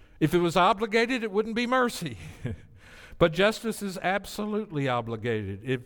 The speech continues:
obligated, unobligated, it wouldn't be justice. That's why First John one nine says,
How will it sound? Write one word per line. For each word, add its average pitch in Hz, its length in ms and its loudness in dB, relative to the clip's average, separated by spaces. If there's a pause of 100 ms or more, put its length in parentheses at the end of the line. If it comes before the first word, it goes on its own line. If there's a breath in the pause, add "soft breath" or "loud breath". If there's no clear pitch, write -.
(320 loud breath)
obligated, 170 800 0
unobligated, 170 880 -2
it 151 80 -8
wouldn't 147 200 -6
be 135 120 -2
justice. 107 420 -6
That's 190 260 -2
why 160 200 2
First 190 500 -4
John 135 440 0
one 135 280 -2
nine 131 380 -4
says, - 720 -2